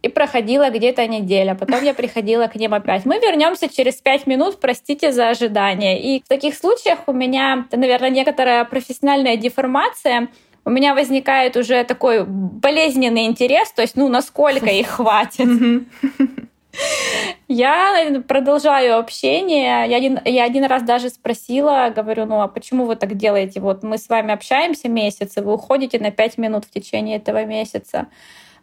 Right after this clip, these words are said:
Speaker 1: «Ну вот, вот так вот получилось, э,
Speaker 2: <laughs>
Speaker 1: простите». И, э, очень часто бывает, что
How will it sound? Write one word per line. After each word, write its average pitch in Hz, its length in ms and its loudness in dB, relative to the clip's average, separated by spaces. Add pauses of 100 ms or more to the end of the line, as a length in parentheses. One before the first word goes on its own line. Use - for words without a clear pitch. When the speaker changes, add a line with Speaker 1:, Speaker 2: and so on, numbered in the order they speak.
Speaker 1:
«Ну 392 100 0 (200)
вот, 415 240 2 (160)
вот 302 220 0
так 320 260 2
вот 294 200 -2
получилось, 247 920 0
э, 185 300 -6 (260)
Speaker 2:
<laughs> 262 400 0
Speaker 1:
простите». - 760 -4 (540)
И, 294 220 2
э, 262 260 0
очень 294 280 2
часто 320 340 0
бывает, 302 460 0
что 254 600 0